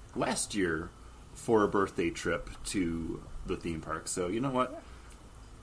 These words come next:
Who better to talk to about the, you know, brewery experience,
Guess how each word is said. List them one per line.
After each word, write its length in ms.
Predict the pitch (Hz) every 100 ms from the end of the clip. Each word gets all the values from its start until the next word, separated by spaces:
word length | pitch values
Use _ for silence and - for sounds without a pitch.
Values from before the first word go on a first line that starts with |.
| -
Who 160 | 165
better 280 | 147 139 123
to 180 | - 101
talk 300 | 117 98 92
to 440 | - 92 87 85 87 - - - - -
about 240 | 87 90 -
the, 100 | - - - - - - - -
you 60 | 143
know, 120 | 120
brewery 320 | 117 120 120
experience, 720 | 113 - 113 110 110 101 -